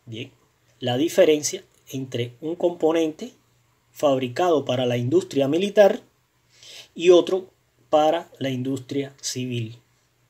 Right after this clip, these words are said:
Esto a modo de curiosidad, sencillamente, porque lo vi y dije, "Caramba, viene muy bien". Así como podemos encontrarnos algunos con, eh, pintura,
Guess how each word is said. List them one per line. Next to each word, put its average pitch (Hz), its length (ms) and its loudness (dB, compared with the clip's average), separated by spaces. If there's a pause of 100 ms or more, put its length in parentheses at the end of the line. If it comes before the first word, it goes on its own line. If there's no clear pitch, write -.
(160)
Esto 240 500 -2
a 151 80 -6
modo 175 380 4
de 156 80 0
curiosidad, 147 640 2 (160)
sencillamente, 185 880 -2 (640)
porque 147 360 0
lo 151 140 4
vi 269 340 2 (200)
y 147 100 -8
dije, 165 240 0
"Caramba, 156 520 0
viene 165 340 0
muy 190 180 0
bien". 208 320 -2 (560)
Así 240 320 0
como 247 380 6 (1300)
podemos 185 360 2
encontrarnos 214 840 2
algunos 175 720 -2 (680)
con, 175 400 4 (1300)
eh, 117 440 -8 (220)
pintura, 196 680 4